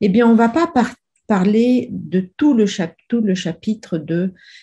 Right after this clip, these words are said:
euh, pnéumopathie interstitielle diffuse chronique. On va pas rentrer là-dedans, vous le connaissez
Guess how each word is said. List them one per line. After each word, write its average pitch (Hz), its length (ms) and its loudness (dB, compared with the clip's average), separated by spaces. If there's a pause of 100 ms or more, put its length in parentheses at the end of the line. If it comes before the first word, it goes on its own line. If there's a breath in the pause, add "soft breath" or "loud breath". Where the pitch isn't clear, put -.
(160 loud breath)
euh, 131 360 -4
pnéumopathie 202 520 0
interstitielle 160 680 -6
diffuse 143 400 -10
chronique. 202 580 -2
On 160 120 -2
va 147 120 -4
pas 220 220 0
rentrer 185 380 0
là-dedans, 165 420 -2
vous 196 100 0
le 147 120 -2
connaissez 147 600 -6